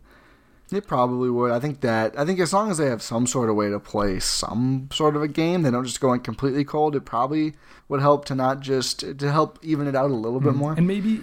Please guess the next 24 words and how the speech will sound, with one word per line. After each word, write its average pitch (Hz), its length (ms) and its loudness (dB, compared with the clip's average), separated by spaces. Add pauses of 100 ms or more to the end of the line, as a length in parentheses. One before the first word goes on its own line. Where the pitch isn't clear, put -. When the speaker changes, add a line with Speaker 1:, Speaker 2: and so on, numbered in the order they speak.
Speaker 2:
if 170 60 -6
Speaker 1:
But - 140 6
Speaker 2:
you 156 60 4
don't 123 340 -2
televise 160 560 0
it, 208 200 -4
it 107 160 -2
might 113 300 2
be 131 80 0
good, 117 360 0
so - 140 -4
you're 110 120 2
not 107 360 -2
introducing 117 600 0
the 113 80 2
world, 110 520 0
like, 110 180 0
the 107 100 -2
entire 107 320 -2
world 104 380 -2
will 156 80 0
be 151 120 2
watching 165 400 -2
this, - 180 -4